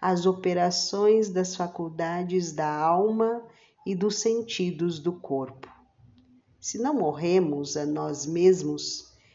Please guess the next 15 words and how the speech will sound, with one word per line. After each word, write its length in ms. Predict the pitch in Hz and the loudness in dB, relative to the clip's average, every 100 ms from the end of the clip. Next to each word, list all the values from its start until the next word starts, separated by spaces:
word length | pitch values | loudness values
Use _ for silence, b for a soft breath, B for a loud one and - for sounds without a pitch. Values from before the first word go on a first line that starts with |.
| b - | b -10
e 60 | |
se 220 | 185 - 190 | -4 2 4
as 220 | 185 180 | 4 2
mais 400 | 202 226 240 220 | 2 2 0 -4
santas 880 | - - - 220 226 214 185 160 151 | -10 -10 0 4 4 2 -2 -4 -2
devoções 1200 | 165 151 156 - - 185 180 170 165 - - b b b _ - | -4 -2 -6 -6 -2 0 2 0 -2 -6 -8 b b b _ -4
não 480 | 185 208 240 247 | 4 8 8 8
nos 340 | 220 226 240 226 | 6 6 4 2
levarem 880 | 202 196 180 165 170 180 180 165 156 | 2 2 2 2 4 4 2 0 -2
a 40 | |
esta 500 | 156 165 170 - 160 | -2 -2 -4 -4 -6
morte 680 | 156 156 156 170 190 185 175 | -4 -4 2 4 4 2 -2
necessária 1000 | 160 151 147 - - 156 156 156 156 147 b b b b - | -2 -4 -8 -10 -4 0 0 -2 -6 -8 b b b b -6
e 120 | 185 | -4
fecunda, 1000 | - 165 - 190 214 208 151 139 139 | -2 -4 -4 0 2 2 0 -2 -4